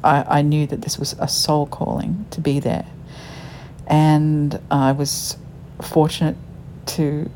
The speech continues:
land in Egypt at a time when this massive healing convention was on in remote west Egyptian desert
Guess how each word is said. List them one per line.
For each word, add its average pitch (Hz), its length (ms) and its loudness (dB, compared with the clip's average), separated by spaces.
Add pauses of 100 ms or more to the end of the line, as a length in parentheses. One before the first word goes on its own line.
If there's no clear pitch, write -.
(160)
land 175 520 6
in 160 120 4
Egypt 147 380 0
at 143 120 -2
a 143 60 -2
time 147 360 0
when 135 160 2
this 139 180 -4
massive 151 340 0
healing 156 520 0 (400)
convention 143 640 0
was 147 160 -4
on 147 280 -2 (840)
in 156 400 8 (120)
remote 156 540 4 (200)
west 143 540 2 (1040)
Egyptian 147 460 0
desert 143 400 4